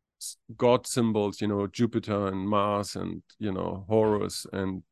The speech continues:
Thoth and, you know, Demeter. And, and so they were, like, kind of, uh, codified,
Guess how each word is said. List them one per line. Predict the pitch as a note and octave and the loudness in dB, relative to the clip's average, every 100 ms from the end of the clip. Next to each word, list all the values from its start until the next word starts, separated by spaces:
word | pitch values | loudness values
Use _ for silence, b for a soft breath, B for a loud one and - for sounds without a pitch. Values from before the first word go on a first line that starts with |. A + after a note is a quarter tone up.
| - | -2
Thoth | A2+ G2+ - - | 2 2 -2 -10
and, | F#2+ F2+ F#2 - B B B B _ | -6 -6 -8 -12 B B B B _
you | - C3 | 0 2
know, | A#2 G#2+ | 4 4
Demeter. | G#2+ F#2 B2+ B2 A#2 A2+ G#2+ | 2 2 4 4 2 2 2
And, | G#2+ A2 | 2 0
and | B2+ A#2+ | 0 2
so | D3 | 4
they | C#3+ C#3+ | 6 8
were, | D3 | 8
like, | D3 C#3+ - | 8 4 2
kind | D#3+ D3+ D3+ | 0 2 4
of, | D3 C3+ - _ _ _ - | 2 0 -8 _ _ _ -4
uh, | B2+ B2+ | -2 0
codified, | B2 - E3+ E3+ - - C#3+ C3+ C3 B2+ | 0 4 6 6 4 2 4 4 2 0